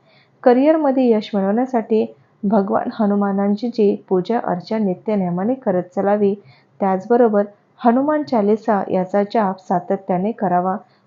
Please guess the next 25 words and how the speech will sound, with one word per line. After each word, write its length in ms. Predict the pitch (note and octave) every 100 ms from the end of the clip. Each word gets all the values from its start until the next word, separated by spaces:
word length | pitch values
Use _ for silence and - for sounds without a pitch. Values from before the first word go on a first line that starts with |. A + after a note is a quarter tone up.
| _
म्हणजे 240 | G3+ G3+
प्रत्येक 480 | A#3 F3+ - F#3+ F#3+
कामामध्ये 680 | F#3+ F#3+ A#3+ B3+ A#3 B3+ A#3+
यश 220 | E3+ E3+ F#3
मिळेल. 320 | F3 E3+ F3 - _ _ _ _
तर 80 | C4
हे 260 | B3 A#3+ C#4+
होतं 340 | C#4 C#4 C4 C4
जन्मतारखेनुसार 1040 | G3 F#3+ A3 B3 G3+ F#3+ A#3 A3+ A#3 A3 G#3 G#3+ -
करिअर 360 | G#3 A#3 B3+ B3+
आणि 220 | F3+ F#3
नोकरी 420 | A3+ G3+ F3 G3 A3
संबंधित 540 | - F#3 F3+ F#3 C4 B3+
माहिती. 420 | G#3 F3 - F3+ - _ _ _ _ -
चला 200 | G3+ G#3+
तर 160 | A#3
मग 200 | B3 B3+
भेटूया 500 | A3 G#3 G#3 B3+ G#3+ A3 - _ _
पुन्हाच 400 | A3+ G#3+ B3 C#4
अशा 400 | - A3+ A#3 G#3+ A3
माहितींसोबत. 800 | G3+ F#3+ F3+ A#3 B3 A#3+ G#3+ A3 G#3+
तोपर्यंत 500 | F3+ F3 F#3 G3 A3 F#3+ - -
श्री 260 | - A#3+
गुरुदेव 560 | A#3+ A3+ A3+ A3+ A#3 B3
दत्त, 180 | B3